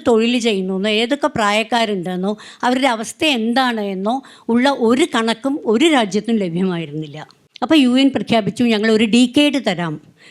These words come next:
നയൻറ്റീൻ സെവൻറ്റി ഫൈവ് to എയ്റ്റി ഫൈവ്, പത്ത് വർഷത്തെ സമയം കൊണ്ട് നിങ്ങൾ ഈ റിപ്പോർട്ട് തയ്യാറാക്കി നമുക്ക് തരിക." ടുവേർഡ്സ് ഇക്വാലിറ്റി എന്ന് പറയുന്ന ഒരു റിപ്പോർട്ടാണ് ഇന്ത്യയിൽ നിന്നുണ്ടായത്. അതിൻ്റെ അമ്പതാം വാർഷികമാണ് ഈ വർഷം.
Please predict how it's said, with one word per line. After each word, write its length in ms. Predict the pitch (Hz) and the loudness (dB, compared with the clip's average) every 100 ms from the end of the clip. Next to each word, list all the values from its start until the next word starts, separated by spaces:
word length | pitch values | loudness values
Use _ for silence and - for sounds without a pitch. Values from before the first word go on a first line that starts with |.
| - | -4
നയൻറ്റീൻ 380 | 226 233 269 269 | 2 4 4 2
സെവൻറ്റി 360 | - 214 220 226 | 2 0 2 0
ഫൈവ് 240 | 233 208 | 2 2
to 120 | 254 | 4
എയ്റ്റി 280 | 214 190 180 | 4 2 -2
ഫൈവ്, 260 | - 180 - _ _ | -2 -4 -4 _ _
പത്ത് 240 | 202 - 302 | -6 -2 0
വർഷത്തെ 600 | 233 - 208 - 254 339 - - - | 2 2 -4 -2 -4 -4 -14 -20 -10
സമയം 440 | - 214 214 247 247 | -2 0 2 2 2
കൊണ്ട് 360 | 208 196 302 - _ | 0 0 -2 -6 _
നിങ്ങൾ 200 | 220 214 | 4 4
ഈ 80 | 214 | 4
റിപ്പോർട്ട് 460 | 208 190 214 214 202 | 2 0 -2 -2 -2
തയ്യാറാക്കി 480 | 180 185 185 175 196 | -2 -4 -4 -4 -2
നമുക്ക് 280 | 170 151 175 | -2 -4 -6
തരിക." 240 | 170 170 160 - _ - _ - | -4 -6 -8 -14 _ -20 _ 2
ടുവേർഡ്സ് 320 | 226 240 - | 4 6 4
ഇക്വാലിറ്റി 560 | 226 233 226 226 220 233 | 2 2 2 0 -2 2
എന്ന് 220 | 220 208 | 2 2
പറയുന്ന 420 | 196 185 190 196 | 0 0 0 2
ഒരു 160 | 208 202 | 2 2
റിപ്പോർട്ടാണ് 760 | 196 - 233 220 220 190 233 - - - 214 | 0 0 0 0 -2 -4 -6 -10 -20 -2 2
ഇന്ത്യയിൽ 360 | 208 226 220 | 4 2 2
നിന്നുണ്ടായത്. 720 | 208 202 190 180 185 185 226 302 - - | 2 2 2 0 -2 -2 -4 -6 -12 -8
അതിൻ്റെ 420 | 202 196 190 285 - - | 0 0 2 0 -4 -6
അമ്പതാം 420 | 175 175 190 202 | -2 -2 0 0
വാർഷികമാണ് 580 | 185 170 - 180 175 170 | 0 -4 -6 -4 -2 -2
ഈ 100 | 165 | -2
വർഷം. 340 | 160 - - | -4 -8 -10